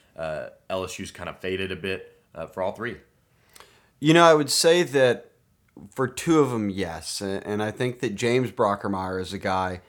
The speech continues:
Speaker 2: and Billy, you've covered the family in Texas for a while, that, um, plays center. I think that he has some serious interest, uh,
Speaker 1: Agreed.
Speaker 2: in, in L S U. And I think that it's tough, too, when you've got a brother in the same grade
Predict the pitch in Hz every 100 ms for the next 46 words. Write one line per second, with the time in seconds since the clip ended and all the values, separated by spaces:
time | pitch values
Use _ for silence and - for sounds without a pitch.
0 | _ _ 101 110 101 104 101 117 101 101
1 | 92 - 104 98 95 95 92 - - 101
2 | 95 95 92 92 90 92 - _ _ _
3 | _ 95 98 95 92 - 139 131 - 123
4 | 113 113 113 - 107 - 113 101 - 107
5 | 101 _ _ - 139 127 113 - 104 -
6 | 117 104 98 - 101 95 95 - - 92
7 | 90 80 78 101 - 107 98 95 92 -
8 | 101 95 92 101 104 139 - - 110 98
9 | - _ _ - 113 - - 139 120 -
10 | 135 113 107 107 95 110 92 107 107 104
11 | 98 95 107 104 92 110 107 104